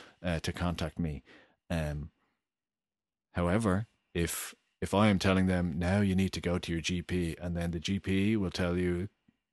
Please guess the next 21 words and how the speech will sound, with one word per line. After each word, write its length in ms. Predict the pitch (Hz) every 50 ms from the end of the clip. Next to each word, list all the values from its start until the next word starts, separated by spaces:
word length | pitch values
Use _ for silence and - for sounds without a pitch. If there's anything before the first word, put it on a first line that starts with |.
| _ _ _ _ - - 87 - _ _ -
that 220 | - 69 - -
now 220 | 85 98 104 113 117
you 160 | 113 95 90
need 200 | 92 101 95 -
to 60 | -
go 240 | - 92 90 95 98
and 100 | 90 80
join 240 | 92 90 92 98 92
a 40 |
waiting 340 | 82 78 82 92 90 92 92
list. 360 | 82 73 71 - - - - - - - - - -
And 200 | 92 92 92 87
this 240 | 107 117 - - - _
acute 640 | 104 95 - - - - 117 117 123 107 - - - - - - - - _ _ _ _ _ _ _ -
problem 460 | - 110 101 104 101 104 95 87 82
in 260 | - 101 92 90 90
the 100 | 90 85 85 82 80 - - - - -
very 380 | - 104 113 123 123 117 107 101
real 480 | 98 92 90 98 101 104 104 95 87 85
now 540 | 87 87 85 90 104 117 135 151 160 147 - - - - - - _ _ _
becomes 760 | - 101 - - 98 92 92 92 87 87 87 85 - -